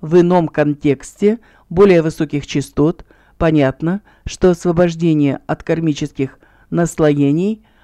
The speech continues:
важнейшее условие для возвращения человека к его изначально определенной роли на Земле,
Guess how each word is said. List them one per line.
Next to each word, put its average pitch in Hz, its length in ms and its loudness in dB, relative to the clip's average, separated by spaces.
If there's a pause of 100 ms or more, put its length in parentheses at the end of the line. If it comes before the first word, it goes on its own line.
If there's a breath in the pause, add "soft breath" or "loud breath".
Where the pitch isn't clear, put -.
(120 soft breath)
важнейшее 165 680 0
условие 170 480 0
для 151 200 0
возвращения 151 640 -4
человека 147 540 -4
к - 140 -20
его 156 400 0 (400 soft breath)
изначально 185 1040 -2
определенной 151 880 -2 (400 soft breath)
роли 165 580 2
на 156 160 -4
Земле, 139 460 -2